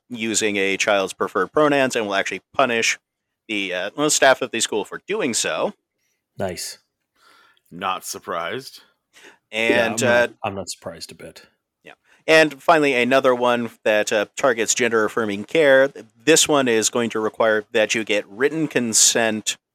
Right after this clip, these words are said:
Speaker 1: from your doctor after every appointment for your puberty blockers. Essentially, you have to go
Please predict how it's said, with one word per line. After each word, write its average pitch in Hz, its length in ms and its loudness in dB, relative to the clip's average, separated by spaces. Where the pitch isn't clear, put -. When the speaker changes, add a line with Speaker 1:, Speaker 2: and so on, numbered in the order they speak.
Speaker 1:
from 123 220 2
your 120 160 0
doctor 104 580 2
after 95 320 -4
every 110 240 0
appointment 92 680 -6
for 113 80 -4
your 98 140 -6
puberty 98 320 -10
blockers. - 440 -10
Essentially, 226 380 6
you 143 120 4
have 123 220 4
to 117 220 -4
go 113 340 4